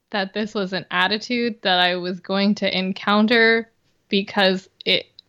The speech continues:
very obviously does <laughs> not make sense. But I have. I've had people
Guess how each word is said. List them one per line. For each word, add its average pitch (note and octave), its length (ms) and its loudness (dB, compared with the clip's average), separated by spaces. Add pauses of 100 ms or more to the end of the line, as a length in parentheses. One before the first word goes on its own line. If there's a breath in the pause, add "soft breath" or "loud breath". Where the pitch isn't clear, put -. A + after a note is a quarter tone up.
(200)
very G#3 840 4
obviously F3+ 1000 -2 (360)
does E3+ 380 -4
<laughs> - 0 -
not A3+ 340 2 (160)
make B3+ 140 2
sense. E4+ 880 0 (960 loud breath)
But B3+ 120 2
I F4 60 4 (260)
have. G#3 220 2
I've B3 300 0
had D4+ 280 -2
people D#4+ 600 -2